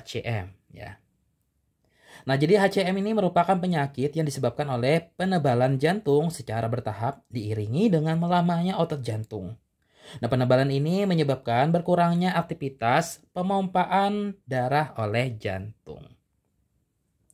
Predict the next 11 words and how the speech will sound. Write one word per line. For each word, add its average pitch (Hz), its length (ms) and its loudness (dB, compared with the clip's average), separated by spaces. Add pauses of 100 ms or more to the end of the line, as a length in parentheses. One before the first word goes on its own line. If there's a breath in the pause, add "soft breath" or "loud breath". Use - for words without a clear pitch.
(880 soft breath)
Yang 180 240 4
kedua 196 240 4
itu 165 240 -4
ada 143 400 2
dilated 139 720 0 (240)
cardiomyopathy 135 2250 -2
ya, - 240 -4
atau 123 240 -2
D 120 80 -4
C 120 160 -8
M. 107 480 -6